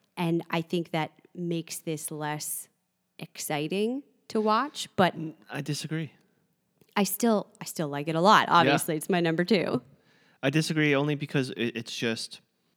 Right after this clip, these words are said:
Speaker 2: makes it that much more impactful that number two is ambiguous. You don't find out till number three. And the fact that he never says one, two, three. So you could have never seen Glass. and been fine.
Speaker 1: Yes, that's true. But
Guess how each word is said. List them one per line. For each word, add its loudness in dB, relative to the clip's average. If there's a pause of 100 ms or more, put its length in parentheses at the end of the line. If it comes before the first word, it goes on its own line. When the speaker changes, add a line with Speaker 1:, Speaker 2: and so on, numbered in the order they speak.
(400)
Speaker 2:
makes -2
it -4
that 4
much -2
more 0
impactful -2
that -6
number -8
two -6 (320)
is -4
ambiguous. -8 (300)
You -6
don't -6
find -4
out -6
till -6
number -6
three. -8 (100)
And 4
the 2
fact 0
that -2
he -2
never 2
says -2
one, -2
two, -6
three. -6 (500)
So -6
you 0
could 0
have 0
never 0
seen -6
Glass. 0 (540)
and -20
been -8
fine. -2
Speaker 1:
Yes, 4
that's 2
true. 0
But 4